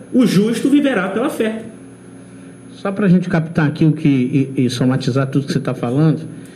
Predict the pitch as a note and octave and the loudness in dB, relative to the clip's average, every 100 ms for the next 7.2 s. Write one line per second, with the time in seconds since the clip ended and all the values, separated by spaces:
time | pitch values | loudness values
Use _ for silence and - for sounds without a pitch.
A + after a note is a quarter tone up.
0 | - - - - - - - - - - | -20 -20 -20 -20 -20 -20 -20 -20 -20 -16
1 | - C3 C3+ C#3+ D3 C#3+ F3 E3+ - D#3+ | -6 -4 -2 -4 0 0 0 -2 0 0
2 | D#3+ - - D#3+ D#3 C#3 D#3 D#3 D3 D#3 | 0 -4 -2 0 0 2 0 0 0 2
3 | D3 C3 C3 D3+ D#3 D3 C#3+ D#3+ A#2+ A#2 | 2 2 2 2 2 2 2 0 0 2
4 | D#3 D3+ G3 G#3 F3+ E3 D#3 - C#3 B2+ | 2 4 2 0 -2 -2 -2 0 0 -2
5 | B2+ C3+ C3 - B2 A2+ A2+ - E3+ D#3+ | -4 -4 -4 -4 -4 -2 -6 -2 0 2
6 | D#3+ D3 - G#3 G#3+ C3+ B2 B2+ B2+ A#2+ | 0 -4 -2 2 2 2 0 2 2 2
7 | A2 | 2